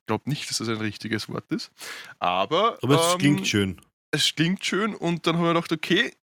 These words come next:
Speaker 1: weißt du was, dann machst du einfach, äh, fixfertige Boxen, die kein Abo haben, wobei, wo ich von ich ja ein bisschen, ja, nicht so ein Freund bin von diesen Abo-Boxen, ähm, sondern so eine einmalige Box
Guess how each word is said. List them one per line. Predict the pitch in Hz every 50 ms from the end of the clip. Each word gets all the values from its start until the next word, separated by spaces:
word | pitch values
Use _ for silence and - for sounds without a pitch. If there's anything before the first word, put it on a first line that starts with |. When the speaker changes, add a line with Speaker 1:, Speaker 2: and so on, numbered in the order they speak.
| _ -
Speaker 1:
weißt | 147 151 147 - -
du | 156
was, | 170 208 - -
dann | - 175 156 147 143
machst | 135 135 147 - - -
du | 160
einfach, | 165 151 151 160 - -
äh, | 127 131 131 131
fixfertige | - - 165 - - - - 120 - - - 113
Boxen, | - - 127 - - - - 165 151
die | - 120 104 101 - _ _ _ _ _ _ _ -
kein | - - - 90 107 117 117 - _
Abo | - 101 107 147 - - 113 107 - -
haben, | 92 92 92 90 98 104 139 156 - - _ _ _ _ -
wobei, | 113 110 107 - 104 98 - -
wo | 110 110 107 110
ich | 113
von | - - 110
ich | 107 104 -
ja | 101 101 104
ein | 95 - _
bisschen, | 135 135 127 127 120 113 113 _ _ _ _ _ _ _ _ - 98
ja, | 101 104 101 - _
nicht | 123 135 151 - -
so | - - 104
ein | 98 - -
Freund | - - 95 98 98 101 - _
bin | - 117
von | - - 110
diesen | 101 107 113 110 -
Abo-Boxen, | - - 139 135 - - 104 98 - - - 147 160 - - - - _ _ _ _ -
ähm, | 113 113 110 110 113 117
sondern | - 139 139 139
so | 135 127 120 123
eine | 110 113 -
einmalige | - 110 131 139 151 160 147 131 123 131
Box | - 202 - - - - - - -